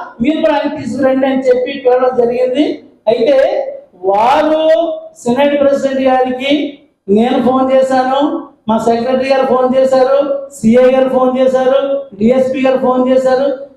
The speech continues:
ఎంఆర్ఓ గారు ఫోన్ చేశారు. ఎవరు ఫోన్ చేసినా ఎవరు ఫోన్కి ఆయన అటెండ్ అవ్వట్లేదు. So వారు చేసినటువంటి ఎలిగేషన్ ఏంటంటే మీ దగ్గరికి వచ్చి,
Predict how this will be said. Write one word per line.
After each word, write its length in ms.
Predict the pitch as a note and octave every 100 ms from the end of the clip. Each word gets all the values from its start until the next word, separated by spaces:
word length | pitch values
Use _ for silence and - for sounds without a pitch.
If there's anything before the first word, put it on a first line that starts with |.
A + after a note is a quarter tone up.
| G#3
ఎంఆర్ఓ 400 | A#3 B3+ C4 C4
గారు 140 | B3+
ఫోన్ 320 | A3+ B3 B3
చేశారు. 300 | B3 A#3+ G#3+
ఎవరు 640 | G#3+ A3 A3+ - D#4+ D#4+
ఫోన్ 280 | C#4 C#4+ C4+
చేసినా 460 | C4 C4 C4 D#4 - - -
ఎవరు 400 | A#3 C4+ D4+ D#4+
ఫోన్కి 380 | - C#4 C#4+ D#4
ఆయన 180 | D4+ C4
అటెండ్ 340 | B3 C#4+ C#4
అవ్వట్లేదు. 920 | C4 B3+ B3 A3+ A3 A#3 - F#3 - - - _ _
So 100 | C4+
వారు 400 | C4+ B3+ B3+ B3+
చేసినటువంటి 560 | A#3+ D4 C#4+ C#4+ C#4+ B3
ఎలిగేషన్ 400 | B3 C4 B3 B3+
ఏంటంటే 640 | A#3+ A#3+ A#3 C4 F#4+ - - _ _ _
మీ 100 | A#3+
దగ్గరికి 240 | C4 B3+ D4
వచ్చి, 800 | C#4+ C4 C4 C4+ D4 - -